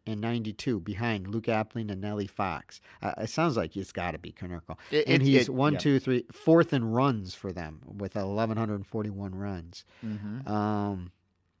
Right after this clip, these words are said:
Speaker 1: yeah, it's Paul Konerko.
Speaker 2: Yeah,
Speaker 1: It's Paul
Speaker 2: and that's why they retired number fourteen long before he, you know,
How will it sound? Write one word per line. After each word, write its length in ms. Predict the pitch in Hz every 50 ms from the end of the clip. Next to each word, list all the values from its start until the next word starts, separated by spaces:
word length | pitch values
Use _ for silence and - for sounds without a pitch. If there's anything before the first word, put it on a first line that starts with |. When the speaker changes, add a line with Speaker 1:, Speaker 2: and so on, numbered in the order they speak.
| - - - _ _ _ _
Speaker 1:
yeah, 240 | - 110 101 80 - - _ _ -
it's 160 | 151 151 -
Paul 300 | - - 156 131 113 107
Konerko. 400 | - 90 78 80 - - - - - _ _
Speaker 2:
Yeah, 260 | 120 127 120 95 73
Speaker 1:
It's 100 | - -
Paul 120 | - 143
Speaker 2:
and 80 | 143 135
that's 240 | 143 170 185 - -
why 220 | 156 147 143 143
they 160 | 123 123 117
retired 560 | 107 101 104 - - - 139 135 127 120 101 101
number 220 | 101 95 87 92
fourteen 720 | - - 98 87 - - - 131 120 87 69 69 80 85 - _ _ -
long 240 | - 110 113 120 127
before 380 | 120 117 - - 113 104 101 101
he, 460 | 90 98 95 92 90 87 90 87 82 -
you 220 | - - 95 101 92
know, 260 | 90 87 87 85